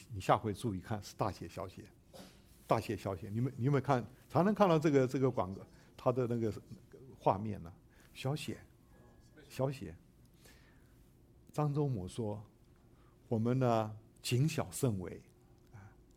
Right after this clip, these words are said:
不，不要，不要搞得，呃，太大啊，不要搞得太大。”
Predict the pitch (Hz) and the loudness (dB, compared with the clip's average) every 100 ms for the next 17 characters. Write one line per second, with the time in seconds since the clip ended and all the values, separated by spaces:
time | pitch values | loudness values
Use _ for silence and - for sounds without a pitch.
0 | - - - - - 151 147 160 139 131 | -20 -20 -20 -18 -16 0 6 10 10 6
1 | - 160 143 131 110 110 113 117 113 - | 6 8 8 6 4 6 8 8 6 0
2 | - - - - - - 117 - - - | -10 -20 -20 -20 -20 -20 -20 -20 -20 -20
3 | - - 127 104 104 - - - - - | -20 -6 -4 -4 -8 -12 -20 -20 -20 -20
4 | - - - - 135 101 92 95 107 101 | -20 -20 -20 -2 0 0 -4 -6 -8 -8